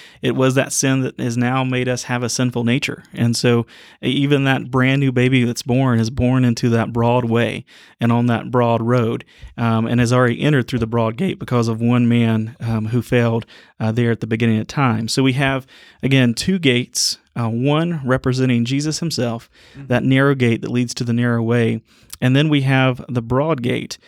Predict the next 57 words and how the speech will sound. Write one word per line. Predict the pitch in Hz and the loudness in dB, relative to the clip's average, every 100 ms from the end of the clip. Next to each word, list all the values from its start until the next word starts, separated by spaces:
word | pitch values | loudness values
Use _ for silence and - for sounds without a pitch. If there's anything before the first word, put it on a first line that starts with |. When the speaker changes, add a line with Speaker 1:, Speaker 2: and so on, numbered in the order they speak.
| - - - | -20 -20 -4
Speaker 1:
Um, | 120 117 120 | 0 2 2
and | 117 123 | 0 0
again, | 131 131 | 2 2
it | 127 | 2
doesn't | 135 139 | 0 0
say | 127 143 | 0 0
to | 135 | 0
enter | 139 160 120 | 2 2 2
it | 120 | 0
because | 127 117 123 123 | -4 -2 0 0
I | |
really | 117 127 135 | 0 0 0
believe | 127 127 127 | 2 2 2
that's | 127 120 | 0 -2
because | - 120 131 123 | -6 -2 0 0
we're | 120 | 0
already | 127 131 120 | 0 0 0
there. | 113 - | -2 -4
That's | 113 - | -8 -6
just | 123 | -2
naturally | 117 123 127 - 131 | 2 2 2 0 0
where | 123 123 | 2 2
we, | 120 117 - - - | 2 0 -6 -20 -6
we | 117 | -4
find | - 123 | 0 2
ourselves | 120 110 123 117 120 | 2 0 0 0 0
as | 113 | 0
old | 123 135 | 0 0
sinful | - 127 127 123 | 0 0 0 -2
people, | 117 - 127 123 110 - - _ | -4 -4 -2 -4 -8 -12 -20 _
is | 117 | -2
we | 113 | -2
find | 110 131 123 | 2 2 2
ourselves, | 110 120 113 - | 2 0 -2 -4
uh, | 120 110 | -2 0
having | 110 120 117 107 | 0 0 0 0
passed | 131 123 - | 0 -2 -2
through | 120 | -2
that | 113 | 0
broad | 120 117 117 | 0 0 2
gate, | 117 113 - - - - | 0 0 -4 -20 -20 -10
uh, | 113 110 | -4 -2
through | - | -2
the | 113 113 | -2 -2
sin | - 127 120 | 0 2 2
of | 117 | 2
one | 120 | 2
man, | 120 117 110 110 - - - | 4 4 2 -2 -6 -20 -6
and | 113 117 | -2 2
then | 113 | 2
ultimately | 120 127 117 110 | 0 0 0 0
find | - 117 | 0 0
ourselves | 110 - 110 | 0 -2 -2
on | 117 | 0
the | 110 | 0
broad | 113 110 110 | 0 0 0
way. | 120 117 113 | 0 0 -2